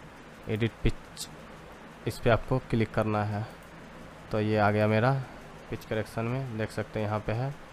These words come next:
तो मैंने किया है इसको पहले थोड़ा, यहाँ देख सकते हैं आप, ये रहा।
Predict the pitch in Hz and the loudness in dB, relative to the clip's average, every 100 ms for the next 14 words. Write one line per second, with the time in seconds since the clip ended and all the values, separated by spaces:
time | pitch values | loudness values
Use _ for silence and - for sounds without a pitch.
0 | - - - - - - - - - - | -16 -18 -18 -16 -18 -16 -16 -16 -14 -4
1 | 110 110 107 110 - - - - - 117 | 0 2 2 0 -8 -16 -16 -18 -10 0
2 | 110 110 110 110 120 113 113 110 - 143 | 6 8 8 6 6 8 6 4 0 0
3 | 143 113 110 120 120 113 120 135 - - | 0 0 2 0 -2 0 0 -2 -8 -16
4 | - - - - - - - - - - | -16 -16 -16 -16 -16 -16 -16 -16 -16 -16
5 | - - - - - - - - - - | -16 -16 -16 -16 -18 -18 -18 -18 -18 -18
6 | - - - - - - - - - - | -18 -18 -16 -16 -16 -16 -16 -16 -16 -16
7 | - - - - - - - - - 107 | -16 -16 -16 -14 -14 -10 -10 -10 -10 -4
8 | 107 107 110 107 107 - 113 - 117 113 | 0 2 2 2 2 2 0 4 8 10
9 | 120 127 - - - - - - - - | 10 8 2 -16 -16 -16 -16 -16 -16 -18
10 | - - - 113 107 110 107 110 127 | -18 -14 -10 -4 2 6 6 6 2